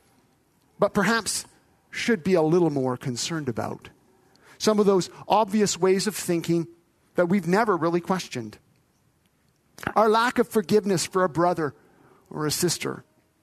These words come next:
Habits of the heart and mind that have just become patterns in our lives and in our family because, well, that's just the way Dad did it and Grandpa did it, and so I do it too.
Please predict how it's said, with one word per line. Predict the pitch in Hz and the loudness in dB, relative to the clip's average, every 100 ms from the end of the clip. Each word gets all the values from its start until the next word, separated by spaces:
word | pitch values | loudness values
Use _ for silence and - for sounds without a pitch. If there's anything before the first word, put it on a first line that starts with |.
| _ _ _ _ _ _ _ _ - - | _ _ _ _ _ _ _ _ -12 0
Habits | 240 240 220 | 2 2 0
of | 190 | -2
the | 185 | -2
heart | - 220 233 | 0 0 0
and | 170 170 | -2 0
mind | 202 220 196 160 | 2 2 0 0
that | 165 - - | -2 -4 -2
have | 196 | -2
just | 156 285 - | 2 -2 0
become | 208 - 208 - - | -2 0 -2 -4 -6
patterns | - 185 262 262 175 175 | -2 2 4 4 2 2
in | 180 | 4
our | 180 | 4
lives | 175 226 247 196 147 | 4 2 2 2 0
and | 180 | 0
in | 170 | 0
our | 165 | -2
family | - 190 247 220 | -2 -2 0 0
because, | 165 196 151 | 0 -2 -2
well, | 127 | -2
that's | 156 208 | -4 -4
just | 180 | -4
the | - | 0
way | 180 | 0
Dad | 160 143 202 | 2 0 0
did | 185 170 | 2 2
it | 156 | 0
and | 143 | -4
Grandpa | 135 170 208 | -4 -4 -2
did | 160 139 | -2 0
it, | 170 | -2
and | 156 | -4
so | - 165 | -2 0
I | 175 | 0
do | 170 180 | 0 -2
it | 156 | -2
too. | - 240 143 | -4 -4 -4